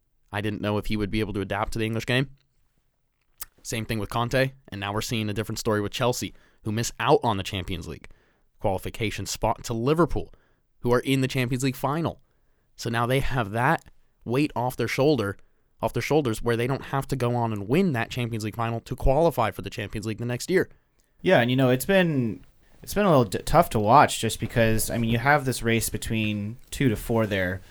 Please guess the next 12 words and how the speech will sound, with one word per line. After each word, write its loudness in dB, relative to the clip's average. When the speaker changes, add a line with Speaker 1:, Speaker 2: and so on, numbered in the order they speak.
Speaker 2:
being -2
pretty -2
heated, 0
especially, -2
like, -2
the -10
last -2
maybe -4
three -6
or -4
four -8
months -6